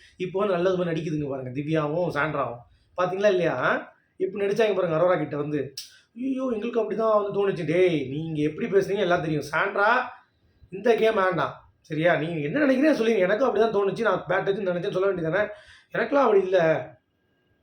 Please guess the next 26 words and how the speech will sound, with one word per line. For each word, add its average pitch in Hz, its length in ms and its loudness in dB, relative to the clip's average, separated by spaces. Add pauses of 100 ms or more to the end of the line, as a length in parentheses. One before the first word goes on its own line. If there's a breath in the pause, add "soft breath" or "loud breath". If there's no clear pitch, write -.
(720 soft breath)
நான் 165 220 -2
பார்வதி 254 380 4
தான் 269 160 4
வந்து 226 240 2 (680 loud breath)
இதை 180 180 0
கேமுக்காக 226 460 4
பண்றான்னு 180 340 0
சொன்னீங்களா 190 300 2
இல்லையா? 156 440 -2 (500)
இப்ப 190 200 -2
என்ன 220 100 -2
நீங்க 190 160 0
மாத்தி 175 140 2
சொல்றீங்க, 143 600 -4
கமருதீன் 165 400 -4
வந்து 147 400 -2
இப்பதான் 160 260 -4
தெரியுதுன்ட்டு? 139 500 -4 (800)
எதுவுமே 165 280 0
தெரியாம 240 320 4
அப்ப 240 140 2
நீங்க 214 220 4
வந்து 233 240 2
ஒரு 214 120 4
விஷயத்த 226 280 -2
பண்றீங்கல்ல, 185 640 0